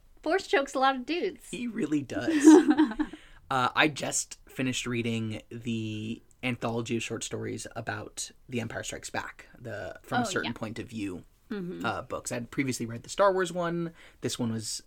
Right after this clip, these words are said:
Speaker 2: for The Empire Strikes Back. Each of them came out for the fortieth anniversary of those films. And they're
Speaker 1: The Star Wars one as opposed to the non-Star Wars <laughs> one.
Speaker 2: A New Hope, sorry.
Speaker 1: <laughs>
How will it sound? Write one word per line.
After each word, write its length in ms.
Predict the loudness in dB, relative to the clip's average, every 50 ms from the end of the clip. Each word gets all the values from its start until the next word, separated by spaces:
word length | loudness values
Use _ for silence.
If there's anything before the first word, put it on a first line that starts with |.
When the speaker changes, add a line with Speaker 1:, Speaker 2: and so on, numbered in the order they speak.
| -16 -20
Speaker 2:
for 120 | -14 -10 -8
The 60 | -8
Empire 220 | -8 -8 -8 -10
Strikes 200 | -10 -10 -8 -2
Back. 240 | 2 2 2 2 0
Each 160 | -4 -10 -8
of 60 | -8 -8
them 100 | -8 -8
came 160 | -6 -6 -8
out 120 | -8 -8
for 80 | -8 -10
the 80 | -10
fortieth 320 | -6 -4 -4 -4 -4 -4 -6
anniversary 640 | -8 -8 -8 -10 -10 -10 -10 -10 -10 -10 -12 -14 -18 -20 -20 -20 -20 -20 -16 -10
of 260 | -8 -8 -8 -8 -10
those 200 | -10 -8 -8 -4
films. 480 | -2 0 0 2 0 -2 -4 -6 -8 -10 -12 -20 -20 -14 -8 -4
And 220 | 0 0 2 2
they're 240 | 2 0 0 2 2
Speaker 1:
The 80 | 0 0
Star 240 | 0 -2 -2 -2 -2
Wars 180 | -2 -2 -4
one 160 | -4 -4 -4
as 160 | -4 -6 -8 -10
opposed 420 | -12 -8 -6 -6 -6 -6 -8 -8
to 240 | -8 -8 -8 -8 -10 -12 -10 -6
the 100 | -4 -4
non-Star 560 | -4 -2 0 0 2 2 2 2 2 2 4 6 8
Wars 220 | 10 10 8 8 6
<laughs> 20 |
one. 480 | 6 8 10 10 8 8 6 2 -6 -8 -8 2 6
Speaker 2:
A 80 | 8 8
New 220 | 10 12 12 10
Hope, 180 | 10 8 4 2 2 2 4
sorry. 500 | 10 12 12 12 12 12 10 8 8 8
Speaker 1:
<laughs> 720 | 8 8 8 6 6 4 4 4 0 -4 -4 -4 -8